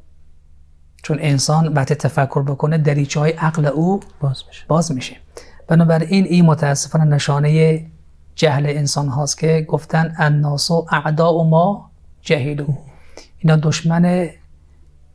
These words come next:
Speaker 1: انسان دشمن چیزی هست که نمی‌دانه.
Speaker 2: بله.
Speaker 1: اگر اینا بدانه که بابا یک انسان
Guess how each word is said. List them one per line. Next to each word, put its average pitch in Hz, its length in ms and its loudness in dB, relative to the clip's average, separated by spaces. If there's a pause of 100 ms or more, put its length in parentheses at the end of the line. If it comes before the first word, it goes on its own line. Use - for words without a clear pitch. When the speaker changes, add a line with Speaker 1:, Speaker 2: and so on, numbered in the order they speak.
(160)
Speaker 1:
انسان 147 800 0
دشمن 160 440 0
چیزی 170 420 0
هست 165 300 0
که 180 140 0
نمی‌دانه. 147 580 4 (100)
Speaker 2:
بله. 131 260 0 (140)
Speaker 1:
اگر 156 240 4
اینا 151 300 2
بدانه 151 340 2
که 151 100 -2
بابا 165 220 2
یک 165 280 0
انسان 151 540 2